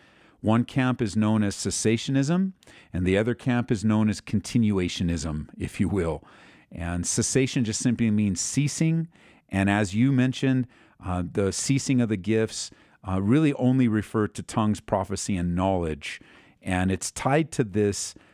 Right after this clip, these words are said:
uh, this phrase, "That which is perfect has come." And on the cessationist side, and I'm simplifying this in, in its most basic terms, but they, they would view that phrase as referring to the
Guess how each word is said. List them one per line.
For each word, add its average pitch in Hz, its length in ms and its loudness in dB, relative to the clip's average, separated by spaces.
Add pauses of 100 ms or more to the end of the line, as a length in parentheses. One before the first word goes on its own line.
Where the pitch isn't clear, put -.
(180)
uh, 95 140 -2 (180)
this 107 380 -4
phrase, 104 800 0 (280)
"That 110 280 0
which 117 200 -2
is 101 120 -4
perfect - 580 -2 (200)
has 85 260 -4
come." 78 500 -4 (520)
And 107 120 4
on 117 100 4
the 113 80 2
cessationist 135 680 0
side, 92 360 0
and 107 100 2
I'm 107 160 2
simplifying 92 720 -2
this 90 320 -4 (160)
in, 98 120 -2
in 104 200 0
its 95 180 -2
most 107 300 0
basic 113 380 -2
terms, 104 340 -2
but - 200 -6
they, 139 260 0 (260)
they 151 100 4
would 185 140 4
view 123 220 0
that 110 220 0
phrase 104 440 0
as 98 460 -2
referring 104 520 0
to 101 360 0
the 92 300 -2